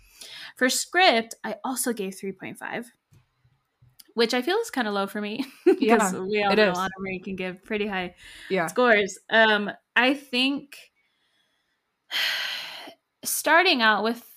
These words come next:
Speaker 1: the, like, voiceover with the direct introduction of Nell, I don't know. It's just like, okay, like,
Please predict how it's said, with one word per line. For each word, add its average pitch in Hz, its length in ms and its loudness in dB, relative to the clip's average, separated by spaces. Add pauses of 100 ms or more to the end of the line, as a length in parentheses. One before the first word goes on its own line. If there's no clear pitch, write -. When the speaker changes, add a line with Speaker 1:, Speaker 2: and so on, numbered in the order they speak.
(340)
Speaker 1:
the, 220 200 2
like, 196 260 2
voiceover 208 800 0
with 196 340 -8
the 202 100 -6
direct 190 680 -6 (220)
introduction 214 960 -6 (140)
of 233 260 -4
Nell, 233 600 0
I 214 120 -10
don't 208 100 -6
know. 175 380 -6
It's - 180 -8
just - 260 -8
like, 190 440 -4 (1160)
okay, 214 800 -6
like, 202 360 -6